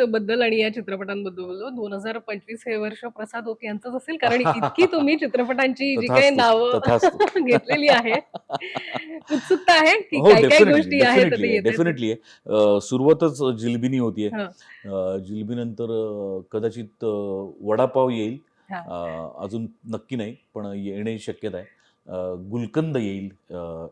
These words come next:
Speaker 2: एक मेला. त्यानंतर मीरा नावाची माझी एक फिल्म आहे, ती येईल. अ, आणि महापरिनिर्वाण सगळ्यात जी, ज्याची मी वाट बघतोय आतुरतेने.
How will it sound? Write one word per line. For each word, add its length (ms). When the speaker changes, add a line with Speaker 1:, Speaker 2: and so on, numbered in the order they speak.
Speaker 2:
एक 200
मेला. 260
त्यानंतर 380
मीरा 400
नावाची 340
माझी 200
एक 60
फिल्म 140
आहे, 100
ती 240
येईल. 160
अ, 40
आणि 180
महापरिनिर्वाण 840
सगळ्यात 360
जी, 280
ज्याची 380
मी 100
वाट 240
बघतोय 300
आतुरतेने. 640